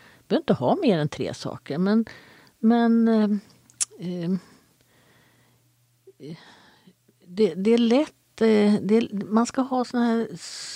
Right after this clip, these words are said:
små, mm, sätta upp små mål. Eh, för de tränar också. De tränar observationsförmågan, de tränar minnet och de tränar, eh, alltså kanske inte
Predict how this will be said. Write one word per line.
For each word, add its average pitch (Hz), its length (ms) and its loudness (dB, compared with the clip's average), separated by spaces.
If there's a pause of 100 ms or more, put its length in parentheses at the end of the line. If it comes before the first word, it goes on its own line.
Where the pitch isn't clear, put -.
små, 226 580 2 (500)
mm, 98 320 -12 (340)
sätta - 280 -2
upp 240 120 -6
små 330 400 0
mål. 123 440 0 (520)
Eh, - 240 -14 (640)
för - 160 -8
de 220 300 2
tränar 277 420 0
också. 294 560 -6
De 294 160 -8
tränar 240 380 0
observationsförmågan, 226 1160 -4
de 220 140 -2
tränar 214 340 -4
minnet 196 600 -4
och 214 80 -6
de 214 200 -2
tränar, 208 480 -2 (680)
eh, 160 280 -4 (680)
alltså - 240 -16
kanske - 300 -10
inte - 180 -8